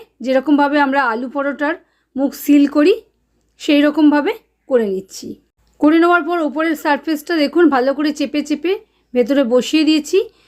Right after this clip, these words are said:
দিয়ে এরকমভাবে আলতো হাতে আবারও একটুখানি স্মুথ করে নিয়ে হাত দিয়ে চেপে চেপে স্টাফিংটা ব্রেডের সব জায়গায় ছড়িয়ে দিচ্ছি, যাতে স্টাফিংটা ব্রেডের কোণা পর্যন্ত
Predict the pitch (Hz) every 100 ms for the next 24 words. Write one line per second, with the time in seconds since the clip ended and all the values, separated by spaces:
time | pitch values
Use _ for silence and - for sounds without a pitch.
0 | _ _ 247 320 311 302 320 302 302 330
1 | 262 247 302 269 277 330 320 240 277 285
2 | 285 - 294 285 359 - _ _ _ _
3 | 277 285 294 - 311 311 302 415 - _
4 | _ _ _ _ _ - 269 247 247 311
5 | 294 269 302 294 294 330 453 _ _ _
6 | _ _ 302 262 320 302 320 381 - -
7 | 202 254 254 269 - 311 285 311 302 440
8 | - 254 214 185 180 - 214 214 _ _
9 | _ 247 240 311 381 - 262 233 294 285
10 | 294 254 240 269 262 285 302 294 294 240
11 | 294